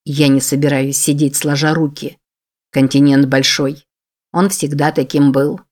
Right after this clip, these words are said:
Это меня не останавливает". Холлис поглядел на Лору. "А ты?" Та дернулась. "Что ты меня спрашиваешь?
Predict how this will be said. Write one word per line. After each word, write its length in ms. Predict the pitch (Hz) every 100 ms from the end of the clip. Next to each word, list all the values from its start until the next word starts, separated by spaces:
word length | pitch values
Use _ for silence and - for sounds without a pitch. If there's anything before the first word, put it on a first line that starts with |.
| _
Это 220 | 151 151
меня 260 | 143 139 135
не 100 | 139
останавливает". 960 | 123 - 156 147 143 151 165 - - _ _ _ _ _ _ -
Холлис 340 | 175 175 -
поглядел 480 | - 165 160 160 156
на 180 | 156 175
Лору. 420 | 180 151 160 160 _ _ _ _ _ -
"А 140 | 143
ты?" 440 | 143 139 135 156 - _ _ _ _ -
Та 100 | 160
дернулась. 760 | 165 170 151 147 151 - - _ _ _ _ _ -
"Что 220 | - 226
ты 140 | 220
меня 240 | 190 208 208
спрашиваешь? 880 | - 175 165 - 175 - - -